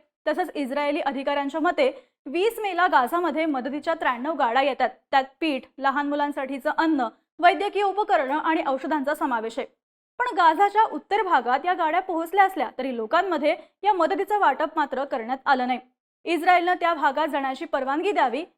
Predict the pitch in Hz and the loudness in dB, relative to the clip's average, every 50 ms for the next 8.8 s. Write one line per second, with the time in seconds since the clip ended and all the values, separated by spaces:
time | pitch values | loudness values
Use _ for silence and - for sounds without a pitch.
0 | - 254 294 311 381 415 403 415 403 392 427 403 415 392 330 311 330 311 392 381 | -6 -2 2 4 4 4 4 2 0 0 0 -2 -2 -2 -2 -2 -2 -2 -2 0
1 | 339 320 320 - 330 320 302 349 349 349 349 320 320 359 302 254 254 294 - - | 0 0 -2 -2 -4 -2 -2 -2 -2 -4 -4 -4 -2 -2 -2 -2 -4 -6 -6 -8
2 | 302 254 _ - 381 403 - _ - 247 240 320 311 - 262 254 262 269 262 - | -10 -10 _ -6 -6 -6 -6 _ -2 -2 0 -2 -2 -2 2 2 2 2 2 -2
3 | 294 285 262 240 226 - _ _ _ _ 262 254 254 240 254 247 269 370 415 381 | -4 -4 -4 -6 -8 -10 _ _ _ _ -6 -6 -4 -4 0 2 2 4 4 2
4 | 339 277 269 302 330 - _ _ _ _ 427 466 466 330 403 392 381 403 466 453 | 0 -2 -2 -4 -6 -8 _ _ _ _ 0 0 0 2 0 0 2 2 2 2
5 | 415 359 359 370 392 392 381 359 330 302 294 349 349 320 285 247 220 285 285 - | 2 2 2 2 2 2 0 -2 -2 0 0 0 2 2 0 -2 -2 -4 -4 -4
6 | 302 285 262 - 302 302 311 320 311 277 269 302 - 330 330 320 320 311 285 285 | -4 -6 -2 -2 -2 0 0 0 0 0 0 0 0 -2 -4 -2 -2 -4 -2 0
7 | 302 294 311 302 - _ _ _ - 349 339 370 381 427 415 339 302 - - 320 | 0 -2 -2 -4 -10 _ _ _ 0 0 0 0 0 0 0 0 0 0 -2 -4
8 | 294 302 - 269 277 320 320 370 302 254 240 220 233 226 - 262 | -4 -4 -4 -4 -2 -2 0 0 0 -2 -2 -6 -6 -2 -2 -2